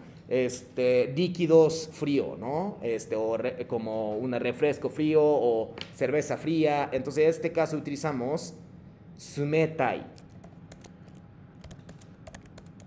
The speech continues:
Tsumetai desu ne. También frío, pero este caso se aplica,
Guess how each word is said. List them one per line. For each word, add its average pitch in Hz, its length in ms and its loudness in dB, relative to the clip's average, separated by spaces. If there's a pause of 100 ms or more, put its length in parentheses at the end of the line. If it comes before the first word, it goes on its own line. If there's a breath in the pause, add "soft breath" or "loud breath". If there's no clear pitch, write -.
(1900)
Tsumetai 131 840 -4
desu - 220 -16
ne. 190 160 -6 (1120 loud breath)
También 156 460 4
frío, 185 640 6
pero 147 160 4
este 156 260 0
caso 151 420 4
se 139 120 -2
aplica, 135 800 -2